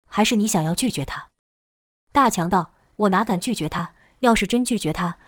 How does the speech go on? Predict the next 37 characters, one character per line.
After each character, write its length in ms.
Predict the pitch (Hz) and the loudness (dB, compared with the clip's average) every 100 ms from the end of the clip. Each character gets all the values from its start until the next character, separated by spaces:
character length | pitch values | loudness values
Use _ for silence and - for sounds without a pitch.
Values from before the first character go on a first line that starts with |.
| - - | -16 0
我 120 | 233 | 2
恐 160 | - 180 | 2 0
怕 180 | 208 | 0
真 200 | 185 240 | 0 0
会 140 | 247 220 | 0 0
被 120 | 185 | 0
炒 220 | - 143 | -2 -2
鱿 160 | 143 170 | 0 -2
鱼， 220 | 175 170 _ _ | -2 -6 _ _
饭 220 | - 190 | 0 2
碗 100 | 151 | 2
不 140 | - 214 | -4 -4
保 120 | - | -6
啊。” 280 | - - - _ _ _ _ _ _ _ - | -8 -14 -16 _ _ _ _ _ _ _ 0
杜 160 | 302 | 2
牧 160 | 254 180 | 2 2
道 240 | 170 143 _ _ - | 0 -2 _ _ -2
：“这 140 | 294 | 2
就 100 | 233 | 2
是 160 | 185 170 | 0 -2
咯， 220 | 156 147 _ _ | -4 -6 _ _
你 100 | 240 | 0
也 100 | 269 | 0
只 120 | 262 | 0
能 160 | 139 156 | -4 -2
去 200 | - 208 | -2 -2
了。 160 | 143 - _ _ | -4 -12 _ _
放 180 | - 185 | 2 2
心 220 | - 220 | 2 -2
吧， 180 | 165 - _ _ | -4 -8 _ _
船 220 | - 180 | 0 2
到 140 | 190 185 | 4 2
桥 180 | 165 175 | 2 0
头 180 | 165 | 0
自 140 | 165 185 | -2 -2
然 180 | 139 170 | -4 -4
直。” 220 | 139 | -8